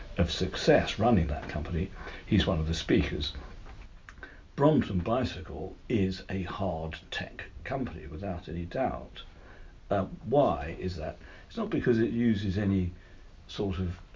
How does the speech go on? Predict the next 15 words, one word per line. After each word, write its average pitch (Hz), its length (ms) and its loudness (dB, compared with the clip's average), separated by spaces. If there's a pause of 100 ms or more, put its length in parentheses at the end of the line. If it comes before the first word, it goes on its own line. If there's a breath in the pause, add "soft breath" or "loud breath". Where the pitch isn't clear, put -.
amazingly 87 1040 0
new 110 380 4
technology. 95 960 -4 (340)
In 113 100 -6
fact, 160 400 0 (520)
what - 180 -2
they 98 100 -2
use 104 680 0
as 87 140 -4
the - 100 -8
prime 95 640 0
thing 90 260 0
that - 200 -8
makes 98 400 -4
them 78 300 -6